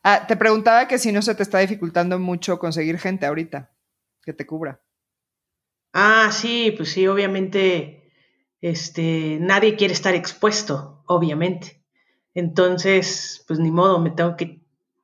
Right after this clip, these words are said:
Speaker 2: <laughs> me tengo que fregar a trabajar,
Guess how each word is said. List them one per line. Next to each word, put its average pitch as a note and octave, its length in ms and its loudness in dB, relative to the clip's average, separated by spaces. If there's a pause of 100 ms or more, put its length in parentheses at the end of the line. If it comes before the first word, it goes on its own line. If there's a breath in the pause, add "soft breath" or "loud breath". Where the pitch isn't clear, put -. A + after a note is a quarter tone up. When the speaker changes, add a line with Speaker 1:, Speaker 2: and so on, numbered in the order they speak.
(920)
Speaker 2:
<laughs> - 360 0
me G3+ 100 0
tengo G#3+ 240 0
que G#3+ 300 2
fregar F3+ 380 2
a F#3+ 100 0
trabajar, D#3+ 760 -2